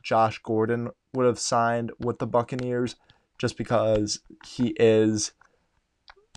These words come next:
a former teammate of Tom Brady's. And, you know, every veteran, as you can tell,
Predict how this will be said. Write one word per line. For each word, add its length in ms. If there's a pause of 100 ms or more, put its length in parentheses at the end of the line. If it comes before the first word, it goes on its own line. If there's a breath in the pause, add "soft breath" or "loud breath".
(180)
a 400 (140)
former 480
teammate 540 (160)
of 540 (200)
Tom 300
Brady's. 580 (920 soft breath)
And, 680 (1400)
you 120
know, 300 (580)
every 220
veteran, 640 (120)
as 260
you 80
can 180
tell, 340